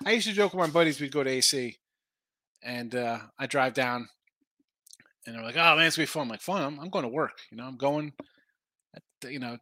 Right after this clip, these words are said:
t-, twenty-one, twenty-two, I'm taking out, like, a thirty-five hundred dollar marker at a casino, whether it be Taj or Sands or Trop or, uh, what was the other one they used to have? Oh, Tropicana, Hilton. Hilton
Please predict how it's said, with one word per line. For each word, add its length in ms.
t-, 100
twenty-one, 360
twenty-two, 300
I'm 80
taking 240
out, 80
like, 120
a 40
thirty-five 400
hundred 160
dollar 160
marker 420
at 120
a 40
casino, 560
whether 160
it 80
be 120
Taj 420
or 60
Sands 520
or 80
Trop 400
or, 160
uh, 320
what 100
was 40
the 80
other 120
one 100
they 80
used 120
to 40
have? 120
Oh, 280
Tropicana, 840
Hilton. 340
Hilton 280